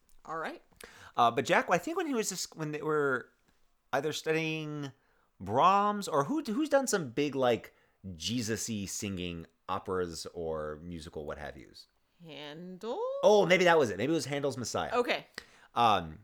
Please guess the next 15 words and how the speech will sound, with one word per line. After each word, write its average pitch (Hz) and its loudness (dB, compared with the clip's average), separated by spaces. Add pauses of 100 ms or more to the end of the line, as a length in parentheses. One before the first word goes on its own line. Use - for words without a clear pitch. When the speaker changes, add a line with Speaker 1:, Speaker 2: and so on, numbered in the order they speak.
(180)
Speaker 2:
and 135 0
was, 135 2
and 139 0
noted 185 4
how 117 2 (200)
in 120 -6
operas 196 2
and 127 -4
in 120 -2
sort 120 -4
of, 107 -6 (200)
you 135 -4
know, 95 -2
classic 165 0
music, 117 -2